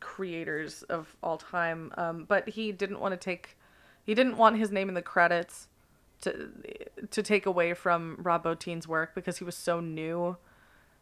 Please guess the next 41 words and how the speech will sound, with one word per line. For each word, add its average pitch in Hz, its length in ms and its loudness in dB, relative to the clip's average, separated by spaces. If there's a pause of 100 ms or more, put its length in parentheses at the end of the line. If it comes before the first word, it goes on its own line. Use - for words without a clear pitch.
(200)
um, 160 580 -2 (220)
to - 100 -6
the 165 160 -4
industry 185 420 -2
at 202 100 -2
that 196 260 2
point. 202 460 -2
He 175 140 -10
was 170 140 -10
just - 220 -14
like, 165 200 -4
"I 170 40 0
don't, 165 240 -4 (160)
like, 180 240 -14
you 175 80 -8
don't 165 140 -6
have 160 140 -8
to 156 200 -6 (160)
credit 160 280 -6
me." 160 200 -8
There's 180 200 -4
a 185 40 -8
special 202 360 0
thanks 170 560 -6 (380)
at 170 180 -6
the 180 120 -4
end 170 120 -2
of 165 40 -6
the 170 80 0
movie, 165 640 -6 (140)
uh, 165 160 0
to - 120 -10
Stan 165 320 -4
Winston, 156 460 -6
like, 165 140 -8
in 165 80 -6
the 160 80 -6
credits, 151 400 -2
and 160 160 -4
that's 151 220 -4
why, - 380 2